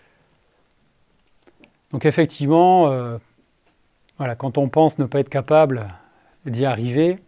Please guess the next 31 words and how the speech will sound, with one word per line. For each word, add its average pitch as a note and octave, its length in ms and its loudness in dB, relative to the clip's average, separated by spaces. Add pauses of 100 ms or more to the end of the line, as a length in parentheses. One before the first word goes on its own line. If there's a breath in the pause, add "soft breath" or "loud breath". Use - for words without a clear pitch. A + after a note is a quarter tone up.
(500)
et C#3 80 -10
c'est - 160 -10
un C3 100 -4
peu, C#3+ 320 0
euh, B2 40 -6
parfois C3+ 480 -6
la A#2 160 -10
croyance C#3 460 -6
qu'on B2 180 -12
a A2+ 160 -12
tous - 240 -12
partagé, C3 520 -6
qu'on B2+ 140 -8
partage C#3 340 -2
tous E3+ 240 -6
aujourd'hui, B2+ 440 -6
on D3 40 -10
va B2 100 -12
dire, A#2+ 140 -10
voilà, C3+ 180 -8
c'est, B2+ 220 -20
c'est - 180 -12
foutu, - 340 -12
on D#3+ 60 -8
va C3 60 -12
pas C3 120 -12
y B2+ 80 -10
arriver, C3 260 -8
changement B2 340 -10
climatique, A#2+ 540 -14
on, B2 140 -12